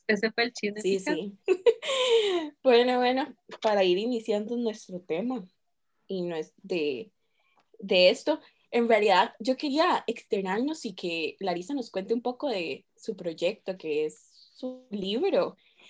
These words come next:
Speaker 2: eh, um, porque así, sinceramente,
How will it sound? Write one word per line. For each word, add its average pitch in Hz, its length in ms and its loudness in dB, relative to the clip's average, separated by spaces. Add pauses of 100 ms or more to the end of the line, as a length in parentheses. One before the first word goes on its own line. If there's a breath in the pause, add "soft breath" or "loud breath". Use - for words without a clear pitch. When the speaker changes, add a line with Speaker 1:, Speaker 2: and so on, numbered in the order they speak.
(320 soft breath)
Speaker 2:
eh, 180 520 2
um, 170 320 0 (300)
porque 214 560 2 (240)
así, 214 480 -4 (160)
sinceramente, 196 960 -2